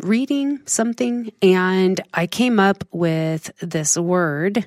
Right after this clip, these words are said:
kept on showing up for me. And that was in twenty sixteen, toward the end of the year in twenty sixteen. And I guess as I look back now, twenty sixteen was a year of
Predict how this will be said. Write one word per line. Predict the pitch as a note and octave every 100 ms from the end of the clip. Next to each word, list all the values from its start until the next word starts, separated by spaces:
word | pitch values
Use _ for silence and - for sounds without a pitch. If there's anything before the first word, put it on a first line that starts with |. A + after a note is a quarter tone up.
| _
kept | G#3 G#3+
on | B3
showing | A#3+ - G3 F#3
up | E3+ -
for | - E3
me. | D3+ D3 C#3+ D3+ _ - - _ _
And | F3 F3 E3
that | D#3+ F3+ -
was | G#3 G3+
in | - F3 E3 E3
twenty | - - F3 E3
sixteen, | D#3+ - - - - - E3+ C#3+ D3
toward | C#3+ - F3+ E3+
the | E3+
end | D#3+
of | D#3
the |
year | D#3 D#3+ D3+
in | D#3
twenty | - D3+ D3+
sixteen. | - D#3 - F3 D3+
And | D3 D3+ -
I | E3+
guess | F#3 F#3 - - - - -
as | D3+
I | D3+
look | D#3+ D#3
back | D3+ D3
now, | F3 D3
twenty | D3+ F3 F3
sixteen | - F3+ - F3+ D#3 D#3
was | D3 D3+ -
a | D#3
year | D3+ D3+ D3+ D#3 D#3+
of | D3+ C#3+ C#3 C#3 C3